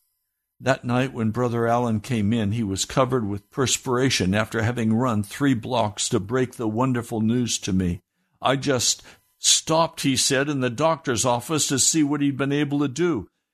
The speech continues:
Everything is planned out. There will be a stretcher with four men here at nine A M tomorrow morning. They will take you to the depot where a special train has been chartered to take you to Nashville.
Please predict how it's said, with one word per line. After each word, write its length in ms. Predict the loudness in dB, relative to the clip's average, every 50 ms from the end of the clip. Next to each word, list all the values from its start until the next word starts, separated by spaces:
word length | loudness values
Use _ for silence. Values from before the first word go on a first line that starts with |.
| _ _
Everything 560 | -6 -6 -2 0 0 0 0 0 -2 0 0
is 180 | 0 0 0 -2
planned 500 | -4 -4 -2 0 0 2 0 0 0 0
out. 380 | 0 0 0 -2 -4 -6 -12 _ _ _ _ _ _ _ _ _ _ _
There 160 | -4 -2 0
will 160 | 0 0 0 0
be 160 | 2 0 2
a 60 | 2
stretcher 580 | 2 0 0 0 0 -2 -2 0 -2 -2 0 0
with 180 | 0 0 -2
four 420 | -4 -6 -6 -2 0 0 2 2 2
men 320 | 0 0 0 0 0 0
here 300 | 2 2 2 4 4 2
at 140 | -2 -4 -4
nine 380 | -4 -2 0 0 0 0 0
A 200 | 0 0 0 0
M 140 | 0 0 -2
tomorrow 400 | -2 -2 -2 0 0 0 0 0
morning. 480 | 2 2 2 2 2 2 0 -2 -4 -8 _ _ _ _ _ _
They 200 | -6 -2 0 0
will 160 | 0 -2 -4
take 360 | -4 -2 0 2 2 2 0 -2
you 140 | -2 -2
to 160 | 0 0 0 0
the 160 | 0 0 -2
depot 680 | 0 2 2 2 2 0 -2 -2 0 0 -2 -4 -6 _ _ _ _ -20 -20
where 200 | -6 -2 0 0
a 80 | 2 4
special 640 | 4 4 4 4 0 -2 -2 0 0 0 0 0
train 360 | 0 -2 -2 0 0 0 0 0
has 140 | 0 -2
been 240 | -2 -2 -2 -2 -2
chartered 540 | -2 -2 0 2 2 2 2 2 0 0 0
to 80 | 0 0
take 420 | 0 0 2 2 2 2 0 -2
you 160 | -2 -2 -2 0
to 160 | -2 -2 -2
Nashville. 840 | 0 0 0 0 0 0 0 -2 -2 -2 0 0 0 -2 -4 -8